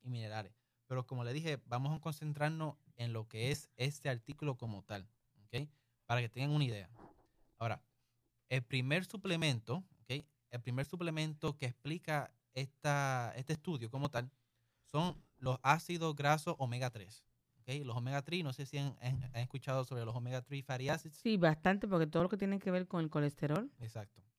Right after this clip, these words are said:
Speaker 2: tiene que ver con eso de
Speaker 1: Exacto.
Speaker 2: omega.
Speaker 1: El omega tres como tal, antes de empezar en el estudio, son, este, ácidos grasos que son naturales, el cuerpo no lo produce y por eso es que son esenciales consumirlo en la dieta. Ahora, hay diferentes formas de consumirlo, ¿ok?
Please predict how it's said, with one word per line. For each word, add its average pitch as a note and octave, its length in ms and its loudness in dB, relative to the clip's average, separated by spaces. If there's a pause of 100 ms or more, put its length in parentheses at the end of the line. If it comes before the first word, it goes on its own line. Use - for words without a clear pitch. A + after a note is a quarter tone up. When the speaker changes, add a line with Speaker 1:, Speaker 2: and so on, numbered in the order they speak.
Speaker 2:
tiene D3+ 200 0
que D#3+ 80 -2
ver D3+ 120 2
con C3+ 160 -2
eso C#3+ 160 -6
de C#3 80 -4
Speaker 1:
Exacto. A#2+ 220 -4
Speaker 2:
omega. A2+ 320 -8
Speaker 1:
El A#2+ 160 -4
omega D3 320 0
tres F3 160 -2
como D#3 260 0
tal, A#2+ 200 2
antes A#2 200 -4
de C#3 60 -2
empezar C3+ 320 -6
en C3 60 -4
el B2+ 80 -4
estudio, D3 360 -4 (540)
son, C3+ 300 -4
este, A2+ 580 -8 (160)
ácidos C#3+ 540 0 (180)
grasos B2+ 680 2 (280)
que A#2 80 -20
son A#2+ 240 -8
naturales, C3 480 0 (460)
el A2+ 120 -12
cuerpo D3+ 360 0
no B2+ 180 0
lo F#3 140 2
produce C3+ 460 -2 (120)
y B2 80 -6
por A2+ 140 -4
eso A#2 180 -4
es - 20 -20
que - 100 -12
son D#3+ 200 -4
esenciales C3+ 640 -2
consumirlo C3 580 -6
en C3 80 -2
la G#2+ 140 -6
dieta. A2 360 -8 (600)
Ahora, G#2 200 -10
hay A2 140 -8
diferentes C#3+ 480 -6
formas D3 320 -2
de C3 80 -2
consumirlo, C3 640 -6 (200)
¿ok? D3 200 -8